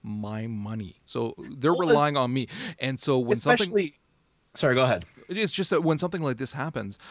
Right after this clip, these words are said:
Speaker 1: I will actually be the kind of person who does draw the line in the sand. If it, again, if, if I'm on the fence in any way, shape, or form, if it's something that, well, I don't have much choice and I really want it, then fine, I'll deal with it, but I'll be upset.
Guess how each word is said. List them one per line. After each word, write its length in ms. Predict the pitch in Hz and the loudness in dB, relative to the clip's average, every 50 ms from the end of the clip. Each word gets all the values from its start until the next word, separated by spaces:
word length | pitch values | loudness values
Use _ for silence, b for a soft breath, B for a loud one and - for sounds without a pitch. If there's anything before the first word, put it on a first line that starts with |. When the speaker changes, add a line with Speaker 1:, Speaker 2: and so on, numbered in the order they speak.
| B B B | B B B
Speaker 1:
I 200 | - 127 139 156 | -2 -2 0 0
will 280 | 156 147 165 190 196 | 2 4 2 2 2
actually 380 | - 151 175 185 - - 175 175 | 0 -2 -6 -6 -4 -4 -4 -4
be 180 | 143 151 165 | -4 -6 -6
the 80 | 165 143 | -8 -8
kind 220 | - - 151 147 | -8 -8 -8 -8
of 40 | 131 | -6
person 260 | - 160 160 - 147 131 | -6 -8 -6 -6 -6 -4
who 120 | 135 160 | -4 -4
does 300 | 131 120 139 180 175 143 | -2 -2 -4 -4 -4 -6
draw 220 | 113 113 120 110 104 | -6 -6 -4 -4 -6
the 100 | 104 101 | -6 -10
line 220 | 95 92 95 92 | -10 -10 -12 -12
in 80 | 92 92 | -12 -12
the 40 | |
sand. 280 | 98 - 98 95 90 - | -10 -10 -10 -10 -12 -12
If 140 | 95 107 - | -14 -10 -8
it, 240 | 127 127 - 160 - | -8 -8 -8 -8 -8
again, 260 | 151 135 143 139 131 131 | -6 -2 -2 -2 -2 -2
if, 180 | - 156 - - 165 - | -4 -6 -6 -6 -6 -4
if 200 | - 175 170 - | -4 -4 -2 -2
I'm 120 | 147 143 135 | -2 -2 -2
on 100 | 131 123 | -2 -4
the 80 | 117 | -4
fence 320 | 110 - 147 143 127 - - | -6 -6 -6 -6 -6 -6 -8
in 120 | 113 104 | -8 -8
any 140 | 104 98 101 | -8 -10 -10
way, 140 | 101 101 98 | -10 -10 -10
shape, 180 | - - 104 | -10 -12 -14
or 60 | - 117 | -14 -12
form, 260 | - 160 160 139 120 | -8 -8 -8 -8 -8
if 80 | 98 | -10
it's 100 | - - | -10 -10
something 280 | - 147 135 135 131 117 | -8 -8 -6 -6 -6 -6
that, 140 | 113 113 - _ _ B B B B B B B | -6 -6 -8 _ _ B B B B B B B
well, 120 | 107 107 | -6 -4
I 80 | 110 107 | -4 -4
don't 120 | 104 104 107 | -6 -6 -6
have 100 | 113 107 | -8 -8
much 180 | 104 101 - - | -8 -8 -8 -6
choice 240 | - 110 107 - - | -6 -6 -6 -6 -6
and 200 | 104 101 95 - - - | -10 -10 -12 -14 -14 -12
I 60 | - | -10
really 260 | 104 101 107 104 101 | -8 -8 -6 -8 -8
want 220 | 98 98 107 110 110 | -8 -8 -8 -8 -8
it, 80 | 107 | -8
then 140 | - 110 107 | -8 -8 -10
fine, 400 | - - - 113 113 107 104 92 | -10 -8 -8 -6 -6 -6 -6 -8
I'll 120 | 92 92 101 | -10 -12 -12
deal 200 | 107 101 110 104 | -10 -10 -10 -10
with 100 | 98 95 | -10 -10
it, 100 | 92 92 | -12 -12
but 120 | 101 98 | -12 -12
I'll 100 | 98 95 | -12 -12
be 140 | 101 104 101 | -14 -14 -16
upset. 400 | - - - - 110 95 87 | -16 -12 -10 -10 -10 -10 -10